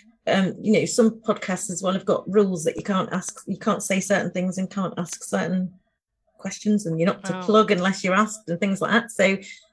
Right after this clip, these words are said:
Speaker 1: I didn't
Speaker 2: Right,
Speaker 1: want it to be
Speaker 2: okay.
Speaker 1: like that, because I want to share. I
Speaker 2: Right.
Speaker 1: want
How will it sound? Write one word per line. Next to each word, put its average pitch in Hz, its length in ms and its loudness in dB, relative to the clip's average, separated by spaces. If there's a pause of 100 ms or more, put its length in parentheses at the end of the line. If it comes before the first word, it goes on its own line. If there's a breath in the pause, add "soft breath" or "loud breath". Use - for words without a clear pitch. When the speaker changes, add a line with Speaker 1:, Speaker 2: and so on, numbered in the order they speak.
(140)
Speaker 1:
I 196 80 4
didn't 202 180 4
Speaker 2:
Right, - 60 0
Speaker 1:
want 190 140 4
it - 40 -2
to - 80 0
be 294 80 4
Speaker 2:
okay. 392 80 4
Speaker 1:
like 254 200 4
that, 170 120 4
because 214 240 0
I 311 100 6
want 277 280 2
to 247 80 0
share. 277 240 2 (260)
I 247 40 4
Speaker 2:
Right. 294 80 2
Speaker 1:
want 214 220 2